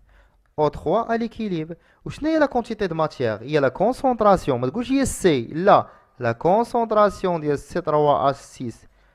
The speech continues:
O trois équilibre fois س-، fois في. كتساوي سي فوا في.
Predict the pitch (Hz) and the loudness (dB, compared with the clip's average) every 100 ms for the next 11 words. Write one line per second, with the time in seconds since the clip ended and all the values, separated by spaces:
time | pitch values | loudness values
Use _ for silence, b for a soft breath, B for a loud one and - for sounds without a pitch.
0 | _ _ _ - 135 135 - 135 127 - | _ _ _ 0 0 0 0 4 4 2
1 | - _ 110 113 - 139 220 269 269 - | -10 _ -14 -12 -10 -8 -6 -4 -6 -6
2 | 170 170 160 - - - - 151 120 107 | -2 0 0 -4 -20 -16 0 2 2 2
3 | 143 107 - b b b b _ 127 - | 0 0 -6 b b b b _ -12 -4
4 | 135 135 127 - - 214 - 226 214 139 | 0 0 -2 -6 0 0 2 2 4 2
5 | 123 143 | -2 -2